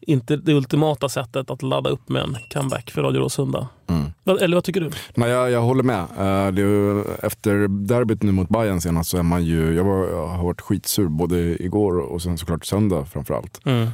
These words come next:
Speaker 1: Du höll på att säga
Speaker 2: Ehm.
Speaker 1: Bayern-torsken, eller hur?
Speaker 2: Ja, för det, det,
Speaker 1: Det,
Speaker 2: jag, jag
Speaker 1: det,
Speaker 2: tänker, jag
Speaker 1: jag
Speaker 2: tänker på
Speaker 1: såg
Speaker 2: det
Speaker 1: det i
Speaker 2: som en
Speaker 1: din
Speaker 2: bara
Speaker 1: mun, att
Speaker 2: Ja.
Speaker 1: du liksom, du hade Bayern-torsken i munnen, men så stoppade du det i sista
Speaker 2: Ja.
Speaker 1: sekunden och sa Bayern-matchen.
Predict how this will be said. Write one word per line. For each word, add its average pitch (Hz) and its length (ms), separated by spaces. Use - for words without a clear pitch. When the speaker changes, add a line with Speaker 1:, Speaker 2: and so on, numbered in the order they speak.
Speaker 1:
Du 151 100
höll 92 220
på 92 60
att - 60
säga 139 140
Speaker 2:
Ehm. - 80
Speaker 1:
Bayern-torsken, 127 640
eller 120 160
hur? 120 100
Speaker 2:
Ja, 110 260
för - 120
det, 120 120
det, 104 100
Speaker 1:
Det, 113 60
Speaker 2:
jag, 120 120
jag - 120
Speaker 1:
det, 127 100
Speaker 2:
tänker, 165 200
jag 180 80
Speaker 1:
jag - 100
Speaker 2:
tänker - 200
på 254 60
Speaker 1:
såg - 20
Speaker 2:
det 208 40
Speaker 1:
det - 0
i 151 80
Speaker 2:
som - 40
en 147 60
Speaker 1:
din 151 100
Speaker 2:
bara 175 160
Speaker 1:
mun, 131 120
att 151 100
Speaker 2:
Ja. 131 60
Speaker 1:
du 156 120
liksom, 151 360
du 175 60
hade 165 340
Bayern-torsken 151 840
i 143 40
munnen, 156 260
men 139 100
så 165 80
stoppade 180 400
du 156 60
det 127 60
i - 20
sista - 220
Speaker 2:
Ja. 151 60
Speaker 1:
sekunden 143 440
och 135 240
sa 135 200
Bayern-matchen. 131 920